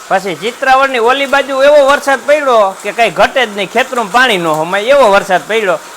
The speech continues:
અને પછી ચિત્રાવળથી આ બાજુ નહોતો ને પાછો બૈડિયા પોઈ ગયા ને ત્યાં બૈડિયા એવો જ વરસાદ ચાલુ છે,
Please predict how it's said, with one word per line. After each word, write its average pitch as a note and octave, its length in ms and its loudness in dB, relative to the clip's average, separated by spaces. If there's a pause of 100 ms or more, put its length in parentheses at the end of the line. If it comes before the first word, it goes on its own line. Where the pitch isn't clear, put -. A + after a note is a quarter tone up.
(280)
અને F#3 180 -6
પછી G#3 280 -2
ચિત્રાવળથી B3 600 -2
આ A3+ 160 4
બાજુ B3+ 280 0
નહોતો C4 300 -2
ને G#3 60 -4
પાછો A3+ 280 0
બૈડિયા C#4 420 0
પોઈ D4+ 220 0
ગયા C#4 140 -2
ને B3+ 60 -6
ત્યાં A#3 160 0
બૈડિયા D4+ 320 0
એવો C4+ 240 6
જ F#3+ 100 -2
વરસાદ G#3+ 300 2
ચાલુ G#3+ 380 2
છે, A3+ 180 2